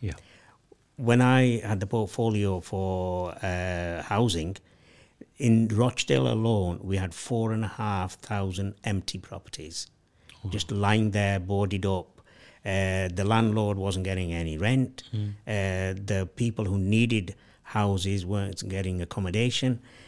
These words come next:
Speaker 2: The council wasn't getting any council tax. Uh, so,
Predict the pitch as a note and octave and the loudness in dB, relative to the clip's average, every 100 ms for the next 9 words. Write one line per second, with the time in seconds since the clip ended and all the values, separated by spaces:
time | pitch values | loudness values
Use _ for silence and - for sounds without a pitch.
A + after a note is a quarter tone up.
0 | - G#2 - A2+ A2+ - A2+ G2+ G2+ G2+ | -12 -8 -2 2 2 2 0 0 0 0
1 | G2 F#2+ F#2 F2 - C3 B2 A2+ A#2+ A#2+ | 0 -2 -2 -4 0 0 0 -4 -6 -6
2 | - - - _ _ _ - A2 G#2 G2+ | -4 -6 -6 _ _ _ -4 0 2 4
3 | G2 - A2 A#2 G#2+ | 2 -2 0 0 0